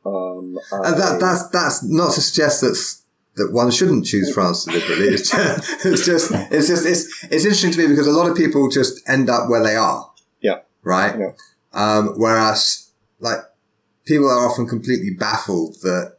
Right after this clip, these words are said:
Speaker 2: um, my wife and I deliberately chose Ipswich for various good reasons
Speaker 1: Yeah.
Speaker 2: when we moved here in twenty sixteen.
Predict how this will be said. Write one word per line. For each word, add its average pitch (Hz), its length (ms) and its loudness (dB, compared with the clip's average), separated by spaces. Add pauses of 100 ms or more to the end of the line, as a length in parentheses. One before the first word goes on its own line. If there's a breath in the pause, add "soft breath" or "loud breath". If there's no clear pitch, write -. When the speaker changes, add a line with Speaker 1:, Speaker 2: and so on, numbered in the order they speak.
(120)
Speaker 2:
um, 87 480 -6
my 90 200 -2
wife 98 300 -2
and 92 120 -2
I 82 220 -2 (100)
deliberately 98 720 -2
chose 92 480 -2
Ipswich 80 480 -8
for 82 240 -10
various 87 480 -2
good 87 260 -4 (120)
reasons - 760 -6
Speaker 1:
Yeah. 104 80 -4 (160)
Speaker 2:
when 82 120 -6
we 82 120 -6
moved 87 280 -2
here 80 120 -6
in 78 80 -10
twenty 78 240 -10
sixteen. - 560 -8